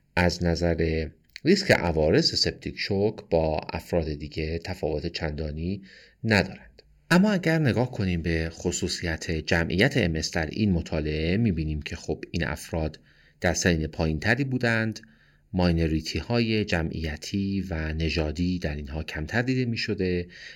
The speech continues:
و همچنین تعداد کرونیک ایلنس ها در، اه، این افراد کمتر از افراد بدون ام اس بوده که این نشون می‌ده که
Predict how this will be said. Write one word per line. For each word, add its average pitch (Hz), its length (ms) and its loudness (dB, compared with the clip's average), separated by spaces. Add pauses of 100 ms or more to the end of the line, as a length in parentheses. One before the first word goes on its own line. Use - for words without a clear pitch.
(100)
و 113 80 4
همچنین 80 840 2 (200)
تعداد 143 540 4
کرونیک 87 640 2
ایلنس 78 400 0
ها 120 460 -6 (440)
در، 78 380 0
اه، 80 500 -2 (140)
این 87 160 0
افراد 87 640 0
کمتر 101 460 2
از 78 320 0 (340)
افراد 80 440 -2 (800)
بدون 107 320 8
ام - 180 -6
اس - 200 -6
بوده - 260 -12
که - 180 -4
این 208 280 4 (360)
نشون 165 240 0
می‌ده 131 220 0
که 107 440 2